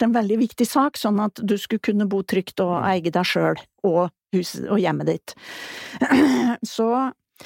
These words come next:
Speaker 1: så derfor så er jo det liksom, s-, så har Norge lagt mye mindre vekt på liksom en, en, eh, organisert leiesektor, og så hadde vi borettslagsmodellen i veldig, veldig mange år,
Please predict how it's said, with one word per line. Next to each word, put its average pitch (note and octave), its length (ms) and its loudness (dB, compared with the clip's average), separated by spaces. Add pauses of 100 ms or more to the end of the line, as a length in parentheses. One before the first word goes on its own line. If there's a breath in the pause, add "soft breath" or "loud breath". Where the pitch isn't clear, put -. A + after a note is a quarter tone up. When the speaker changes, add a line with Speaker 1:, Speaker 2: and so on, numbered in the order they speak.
(340 loud breath)
Speaker 1:
så - 180 0
derfor G#3 400 0
så D4 180 2
er F#3+ 260 0
jo A#3 440 2
det G3+ 320 2
liksom, G#3 680 2
s-, - 280 -4
så A#3+ 260 0
har A#3 240 4
Norge A#3 420 2
lagt A3+ 240 0
mye C4 300 2
mindre G#3+ 340 2
vekt G#3 360 -4
på B3 100 2
liksom A3+ 320 2
en, A#3+ 320 2
en, A3+ 380 2
eh, A#3 260 0
organisert G3 640 0
leiesektor, A3 640 0
og A#3 80 0
så - 80 -2
hadde B3+ 360 -2
vi A3 100 2
borettslagsmodellen F#3 1120 0
i G#3+ 120 -2
veldig, G3+ 440 -2
veldig G#3 240 0
mange G3+ 320 -2
år, F4 240 0